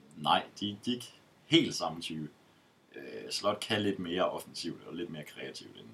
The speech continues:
end Danny Olsen, sådan som jeg ser det. Øhm, <clears throat> men jo, det er jo en direkte afløser i, i den forstand, at han er en midtbanespiller for en midtbanespiller. En central midtbanespiller for en, for en central midtbanespiller, men de er måske ikke helt samme typer. Men, øh, men som, som jeg sagde før, jeg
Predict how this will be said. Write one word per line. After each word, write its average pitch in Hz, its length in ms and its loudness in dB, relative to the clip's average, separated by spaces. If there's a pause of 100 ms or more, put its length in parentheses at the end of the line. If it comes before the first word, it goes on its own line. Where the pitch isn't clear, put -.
end 85 100 -6
Danny 82 220 -4
Olsen, 85 300 -4
sådan 78 200 -10
som 78 100 -4
jeg 80 100 0
ser - 160 -4
det. - 60 -12 (520)
Øhm, 80 560 2 (300)
<clears throat> - 320 0
men 87 160 -2
jo, 80 140 -2
det 80 60 0
er 82 60 0
jo 76 40 -2
en 76 60 -2
direkte 87 640 4 (280)
afløser 87 420 6
i, - 420 -4
i - 60 -10
den 85 160 -2
forstand, 80 280 0
at 78 100 -6
han 76 140 -6
er 76 40 -2
en 76 120 -2
midtbanespiller 80 580 -6 (220)
for 87 80 -2
en 80 60 -2
midtbanespiller. 76 600 -8
En 87 60 -6
central 95 360 4
midtbanespiller 85 540 -4 (100)
for 78 80 -14
en, 76 140 -12 (440)
for 92 60 -2
en 87 60 0
central 80 360 2
midtbanespiller, 76 540 -8
men 76 220 -4 (420)
de 87 60 -2
er 87 60 0
måske 87 220 0
ikke 101 120 0
helt 95 140 0
samme 90 200 2
typer. 90 280 -4 (220)
Men, 80 140 -6 (200)
øh, 64 140 -10 (1000)
men 87 240 -2
som, 73 380 -4
som 80 220 -8
jeg 92 80 0
sagde 120 160 2
før, 117 100 2
jeg 98 140 2